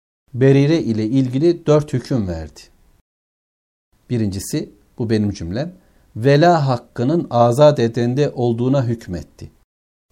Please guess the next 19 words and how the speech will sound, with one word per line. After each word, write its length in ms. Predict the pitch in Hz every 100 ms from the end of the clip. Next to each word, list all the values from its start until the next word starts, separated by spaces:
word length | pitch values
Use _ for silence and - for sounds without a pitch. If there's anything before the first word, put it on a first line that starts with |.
| -
Yani 180 | 90 90
velayet 480 | 107 113 120 135
konusunda 840 | - 107 92 90 - 82 127 151 202 _ _ _ _ _ _ _ -
kim 240 | 160 135
azat 420 | 117 113 120 113 110
ettiyse 640 | - - 143 - 104 87
köle 220 | - 107
ya 160 | 107 90
da 160 | 87 -
cariyeyi, 760 | 110 98 92 87 107 156 - _ _
hak 300 | - 175 180
ona 220 | 131 117
aittir. 640 | 87 78 - _ - - _ _ _ _ _ _ _ _ _ _ _ _ _ _ -
Onu 420 | 139 156 185 - _
kocasından 800 | - 135 139 143 139 143 156 120 117 -
boşanıp 600 | 107 120 - 156 170 - _ _ 117
boşanmamakta 840 | 117 - 180 139 120 113 - 139
muhayyer 600 | 117 113 117 120 127 98
bıraktı. 500 | 98 85 - 143